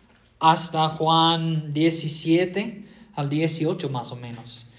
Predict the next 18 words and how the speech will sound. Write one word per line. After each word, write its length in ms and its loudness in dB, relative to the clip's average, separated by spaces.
Hay 180 -4
mucho 420 -4
allá 480 -4
sobre 340 -4
la 160 -4
Trinidad. 640 -8
Esto 260 -4
va 100 -2
a 60 -6
traer 280 -4
muchas 260 -6
preguntas 480 -6
también. 600 -6
Pero 180 6
sería 280 4
un 240 2
buen 220 0
estudio 600 -2